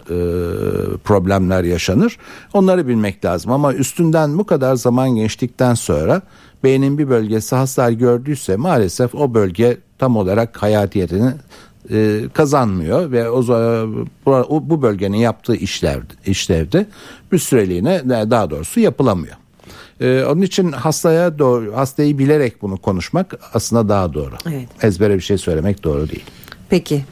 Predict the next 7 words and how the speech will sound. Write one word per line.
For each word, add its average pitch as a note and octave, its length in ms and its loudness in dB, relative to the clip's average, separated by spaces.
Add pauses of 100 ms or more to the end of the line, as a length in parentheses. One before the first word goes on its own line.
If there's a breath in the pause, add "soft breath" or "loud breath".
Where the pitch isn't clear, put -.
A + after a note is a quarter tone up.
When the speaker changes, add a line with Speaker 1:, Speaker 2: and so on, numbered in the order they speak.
(140)
Speaker 2:
e, F3 360 2 (260)
süremiz D#4 400 0
azaldı C4 420 0
ama C4 280 0 (220)
soru C4 200 0
alabiliriz G3+ 540 0
yine D3+ 300 0